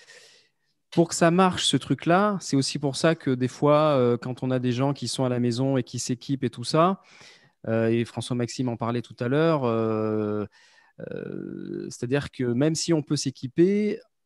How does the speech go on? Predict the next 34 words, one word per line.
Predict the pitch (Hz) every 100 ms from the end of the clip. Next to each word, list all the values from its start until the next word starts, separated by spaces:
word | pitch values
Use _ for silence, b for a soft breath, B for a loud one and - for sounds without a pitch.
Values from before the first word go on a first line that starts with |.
| _ -
on | 139
peut | 180
s'équiper | - 160 151 143
en | 147
matériel, | 135 131 147 170 180
mais | 143
pas | - 170
forcément | - 156 - 156 160
en |
savoir-faire. | - 147 143 - 135 123 _ b b b b b -
Et |
je | 110
pense | - 156
que | -
le | 123
savoir-faire, | 151 131 127 - 180 185 156
euh, | 131 123 120 120
il | 123
s'apprend | - 120 - 151 165
justement | 131 131 - 131 143 151
avec | 135 127 -
l'expérience, | 123 - 127 135 143 139 -
euh, | 117 117
justement | 110 113 123 123 127
auprès | 123 113 - 127 123
des, | 113 110
des | 110 110
gens | 123
qui | 117
savent, | 113 156 208 123 107 b b b b -
comme | 117
je | 113
dis | 113
souvent. | - 127 180